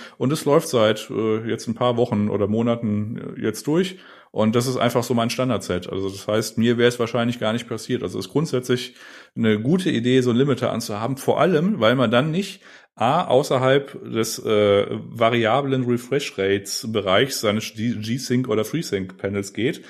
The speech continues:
und weil man nicht in irgendeinen, äh, V-Sync-Buffer läuft und sich damit das Input-Lag,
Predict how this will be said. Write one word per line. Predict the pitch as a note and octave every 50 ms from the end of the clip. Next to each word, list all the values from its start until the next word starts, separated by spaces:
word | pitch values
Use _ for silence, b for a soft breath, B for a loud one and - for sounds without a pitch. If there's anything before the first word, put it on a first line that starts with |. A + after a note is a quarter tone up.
| B B B B -
und | D#3 F3 G#3+ G#3 -
weil | C3+ B2+ C3
man | C3 B2 B2+
nicht | D3 D#3+ - -
in | C3+ B2+ C3+ C3+
irgendeinen, | - D#3 D#3+ E3 F3+ F3+ F#3 F3 D3 C#3 C3 B2+ C3 C3 B2+ - - _ _ _ _ _ _ _ _ - - -
äh, | C3 A2+ A2 A2 A2 G#2+
V-Sync-Buffer | A2+ C3 D#3 E3 - - C#3+ C3+ C3+ C#3 C3+ B2 A#2 G#2 G2+ G2+ G#2+ G#2 - A#2 G#2
läuft | G#2 G2 G2+ A#2 D3 D#3+ - -
und | A#2+ A#2 A2+
sich | A2 A#2 A2 A2+
damit | B2 A#2 B2 B2+ A#2+
das | B2+ -
Input-Lag, | - C3+ C3+ C3 A#2 G2 - - F2+ F#2 -